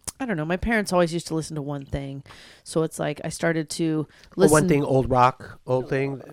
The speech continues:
Speaker 1: Uh, I mean, it
Speaker 2: Gr-,
Speaker 1: wasn't
Speaker 2: Grateful
Speaker 1: old
Speaker 2: Dead,
Speaker 1: rock
Speaker 2: Jimi
Speaker 1: to
Speaker 2: Hendrix,
Speaker 1: them. N-,
Speaker 2: Janis
Speaker 1: yeah,
Speaker 2: Joplin.
Speaker 1: but, but I mean, so I grew up in the nineties. So they did listen to Pearl Jam. They listened to, uh, Stone Temple Pilots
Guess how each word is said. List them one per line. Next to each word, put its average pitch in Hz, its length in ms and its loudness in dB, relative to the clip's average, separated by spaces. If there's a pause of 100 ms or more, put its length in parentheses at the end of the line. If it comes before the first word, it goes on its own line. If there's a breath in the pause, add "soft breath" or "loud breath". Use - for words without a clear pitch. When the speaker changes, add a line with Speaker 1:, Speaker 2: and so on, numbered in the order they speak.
(120)
Speaker 1:
Uh, 127 300 -14
I 311 100 0
mean, 311 200 2
it 302 100 0
Speaker 2:
Gr-, - 60 0
Speaker 1:
wasn't 294 240 4
Speaker 2:
Grateful 147 220 4
Speaker 1:
old 277 60 6
Speaker 2:
Dead, 135 140 8
Speaker 1:
rock 135 180 6
Speaker 2:
Jimi 135 120 2
Speaker 1:
to 139 60 4
Speaker 2:
Hendrix, 127 520 2
Speaker 1:
them. - 200 -12
N-, 302 100 -8
Speaker 2:
Janis 359 240 4
Speaker 1:
yeah, 349 140 2
Speaker 2:
Joplin. 131 440 4
Speaker 1:
but, 131 60 -10 (160 loud breath)
but 330 100 10
I 339 60 10
mean, 311 420 -2
so - 240 0
I 277 140 8
grew 262 180 2
up 262 140 0
in 226 80 0
the 208 60 0
nineties. 160 500 0 (260 soft breath)
So - 180 4
they 254 140 2
did 233 240 -2
listen 214 240 2
to 190 80 0
Pearl 170 300 2
Jam. 165 320 -4
They 165 120 -2
listened 175 320 -4
to, 170 360 0
uh, 160 160 -4
Stone 170 260 -2
Temple 165 260 -4
Pilots 170 640 2